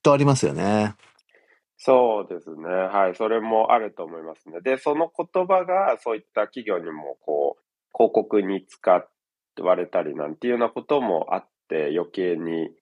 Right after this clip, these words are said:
Speaker 2: 火がつくんだと思うんですけど、あの、まあ、それはあると思いますね。
Speaker 1: ね、そう考えるとやっぱりこう、受け手側の、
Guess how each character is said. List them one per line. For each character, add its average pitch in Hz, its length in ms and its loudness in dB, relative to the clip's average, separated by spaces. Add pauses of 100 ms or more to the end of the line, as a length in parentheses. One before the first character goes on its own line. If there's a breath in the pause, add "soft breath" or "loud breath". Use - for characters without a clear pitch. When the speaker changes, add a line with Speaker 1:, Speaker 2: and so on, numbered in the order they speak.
(260)
Speaker 2:
火 90 120 -6
が 69 280 0
つ - 100 -18
く 87 180 2
ん 71 120 -2
だ 69 120 -2
と - 140 -8
思 92 380 2
う - 20 0
ん 76 80 -2
で - 120 -4
す - 100 -20
け - 140 -10
ど、 78 560 4 (380)
あ 78 300 2
の、 73 320 0
ま 95 160 2
あ、 - 40 0
そ 120 180 2
れ 120 100 4
は 117 340 2
あ 110 60 -4
る 90 240 -12
と 71 400 -16
思 73 180 -20
い 71 40 -16
ま 71 180 -16
す - 140 -20
ね。 76 80 -14 (2000)
Speaker 1:
ね、 131 240 6
そ 143 140 6
う - 20 4
考 165 240 6
え 170 40 6
る 160 80 2
と 110 80 4
や 101 60 4
っ - 60 -4
ぱ 113 120 4
り 104 100 0
こ 98 180 2
う、 - 100 -4
受 139 160 2
け 139 40 -12
手 151 140 4
側 147 260 6
の、 131 320 0